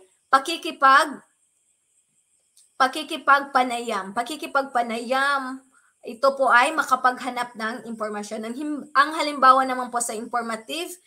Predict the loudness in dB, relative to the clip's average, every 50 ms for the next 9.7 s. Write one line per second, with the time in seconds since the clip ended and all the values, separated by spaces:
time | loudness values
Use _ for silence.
0 | _ _ _ 2 2 4 4 4 2 0 -2 -4 -2 0 0 2 2 4 4 4
1 | 2 2 0 -2 0 0 0 -2 -2 -4 -8 -8 -8 -6 -4 -4 -4 -4 -6 -6
2 | -8 -8 -6 -6 -6 -4 -2 -2 0 0 0 0 0 -2 -2 -4 -4 -6 -6 -6
3 | -6 -6 -6 -6 -8 -8 -6 -6 -6 -6 -6 -8 -8 -10 -8 -8 -8 -6 -6 -6
4 | -8 -8 -4 -2 -2 -2 -2 -2 -8 -8 -8 -6 -4 -4 -2 0 2 0 0 0
5 | -4 -12 _ _ _ _ _ _ _ -12 -10 -2 0 0 0 0 2 4 4 4
6 | 4 2 0 0 0 -4 -2 -2 -2 -2 -2 -4 -8 -8 -8 -8 -6 -4 -4 -4
7 | -4 -4 -4 -4 -4 -4 -4 -6 -6 -6 -6 -6 -6 -6 -6 -6 -4 -4 -6 -6
8 | -8 _ _ _ _ _ -2 0 0 -2 -4 -8 _ _ -6 -4 -4 -4 -6 -2
9 | -2 -2 0 0 -4 -6 -8 -10 _ -16 -16 -16 -16